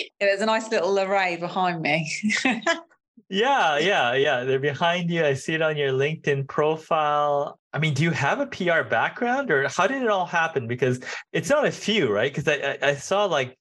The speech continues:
Speaker 2: forty or fifty awards of various sorts are announced,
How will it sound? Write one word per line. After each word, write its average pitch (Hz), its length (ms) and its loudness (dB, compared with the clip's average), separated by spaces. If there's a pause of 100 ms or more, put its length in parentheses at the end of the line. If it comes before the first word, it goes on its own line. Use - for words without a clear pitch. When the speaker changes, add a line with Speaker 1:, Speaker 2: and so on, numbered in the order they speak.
Speaker 2:
forty 160 300 0
or 135 100 0
fifty 156 760 0
awards 131 640 0
of 117 120 -2
various 127 460 0
sorts 135 400 0
are 117 240 2
announced, 120 500 0